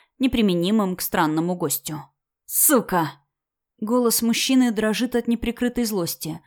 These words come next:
Если бы взглядом можно было убивать, я бы, наверное, уже валялась бездыханной на мёрзлой земле. Но, слава дедушке,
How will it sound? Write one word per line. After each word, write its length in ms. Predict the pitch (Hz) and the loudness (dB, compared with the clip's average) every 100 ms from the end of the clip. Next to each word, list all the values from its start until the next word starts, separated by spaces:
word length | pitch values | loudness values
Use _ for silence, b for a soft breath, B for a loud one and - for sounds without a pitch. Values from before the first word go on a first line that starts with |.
| b b b _ | b b b _
Если 300 | - 247 - | -8 -6 -2
бы 140 | 202 185 | -2 -2
взглядом 520 | 175 190 196 208 196 | -4 0 2 2 0
можно 340 | 180 190 196 | -2 -2 -2
было 220 | 185 196 196 | -2 0 0
убивать, 580 | 180 180 170 233 - - | -2 -2 0 -2 -4 -4
я 140 | 302 | -2
бы, 140 | 320 285 | 2 4
наверное, 540 | 262 226 247 262 233 | 4 4 2 2 2
уже 240 | 214 208 226 | 0 0 2
валялась 460 | 208 208 214 202 | 4 4 2 0
бездыханной 840 | 185 190 165 170 - 226 277 269 | -2 -2 -2 -2 2 4 6 6
на 120 | 254 262 | 6 4
мёрзлой 440 | 208 160 160 165 | 2 0 -2 -4
земле. 480 | 165 175 151 151 143 _ _ _ _ - | -2 -2 -2 -4 -10 _ _ _ _ 0
Но, 200 | 320 330 | 2 2
слава 380 | - 240 226 | 2 2 2
дедушке, 640 | 185 240 311 277 - 240 | 0 0 0 -4 -4 -4